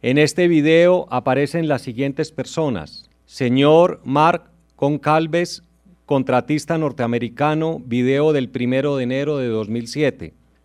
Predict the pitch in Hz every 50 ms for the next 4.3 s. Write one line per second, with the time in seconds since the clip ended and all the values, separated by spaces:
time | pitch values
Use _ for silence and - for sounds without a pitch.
0 | _ _ _ _ _ - 135 123 123 131 139 147 156 170 180 180 160 - _ _
1 | _ _ - 156 160 165 170 175 180 175 - - - 147 131 - - 156 156 160
2 | 165 156 165 175 175 175 147 - _ _ _ _ - - 135 127 127 123 127 123
3 | - 147 143 - - 160 156 151 135 117 - 127 120 120 117 120 107 - - 156
4 | 160 165 170 175 170